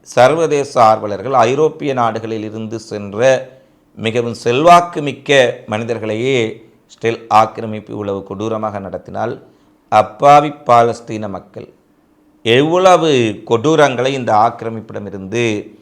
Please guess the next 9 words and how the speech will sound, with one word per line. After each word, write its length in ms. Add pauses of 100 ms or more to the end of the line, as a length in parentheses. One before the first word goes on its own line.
(400)
அனுபவித்துக் 520
கொள்வார்கள் 440
என்று 200
நீங்கள் 320 (680)
நினைத்து 420 (200)
பார்க்க 520 (500)
முடியாத 480
அளவுக்கு 400 (420)
இருக்கின்றது 460